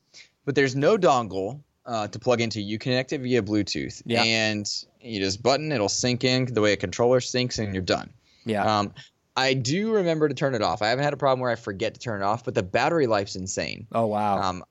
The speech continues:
Speaker 1: I didn't notice a problem with battery on the rigs, but I, I know that I'm not re-, having to recharge the, the Arctis at all, uh, at all the same amount. Like, it's not, not even close. Like, I, I can let that thing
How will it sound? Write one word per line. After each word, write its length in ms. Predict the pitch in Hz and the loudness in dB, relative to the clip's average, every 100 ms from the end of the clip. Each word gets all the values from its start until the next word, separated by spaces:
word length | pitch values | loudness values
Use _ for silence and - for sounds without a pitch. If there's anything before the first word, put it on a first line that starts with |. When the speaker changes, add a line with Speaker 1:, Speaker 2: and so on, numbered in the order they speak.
| _ 113 | _ -2
Speaker 1:
I 100 | 123 | 2
didn't 240 | 147 185 | 2 2
notice 300 | 175 165 - | 2 2 0
a 40 | |
problem 320 | 127 107 98 127 | -2 0 2 0
with 140 | 131 | -2
battery 460 | 127 135 143 143 92 | 0 2 0 -2 0
on 400 | 110 113 117 - _ | 0 -2 -6 -10 _
the 140 | 113 104 | -4 0
rigs, 360 | 120 143 143 | 4 2 0
but 540 | - 113 104 95 - - - _ _ | -6 2 4 4 0 -10 -12 _ _
I, 340 | - 107 110 104 | -2 2 2 2
I 160 | 110 | 0
know 140 | 113 113 | 0 0
that 120 | 117 | 0
I'm 260 | 107 98 95 | -2 -4 -12
not 340 | 110 110 117 110 | -6 -2 -2 -4
re-, 80 | 110 _ - | -14 _ -12
having 300 | 123 117 107 | -4 -4 -4
to 220 | - 98 | -6 -4
recharge 520 | 95 107 110 104 95 | -4 -2 2 2 0
the, 460 | 101 95 87 87 80 - _ - - - | -6 -4 -4 -4 -6 -12 _ -20 -14 -4
the 280 | 101 98 65 | -2 0 0
Arctis 480 | 98 - 127 - - | -2 0 0 0 -4
at 140 | - 107 | -2 -2
all, 580 | - 101 107 101 95 95 - _ _ - | 2 4 6 6 4 -2 -20 _ _ -6
uh, 360 | 98 90 78 60 | 0 2 2 2
at 140 | 117 | 0
all 240 | 85 117 110 | 2 2 2
the 80 | |
same 220 | 107 113 95 | 0 -4 -4
amount. 320 | 92 80 - | -4 -4 -4
Like, 120 | 92 | -4
it's 160 | 98 110 | -4 -2
not, 160 | 104 | -2
not 160 | 92 104 | 0 -2
even 160 | 95 | -2
close. 280 | 87 82 - | -4 -6 -6
Like, 120 | 90 | -2
I, 360 | 101 101 67 95 | 0 2 2 0
I 60 | 92 | -2
can 340 | 95 87 87 | -6 -8 -8
let 220 | 80 104 | -2 -2
that 200 | 107 107 | 0 -2
thing 440 | - 101 95 92 | 0 0 0 -4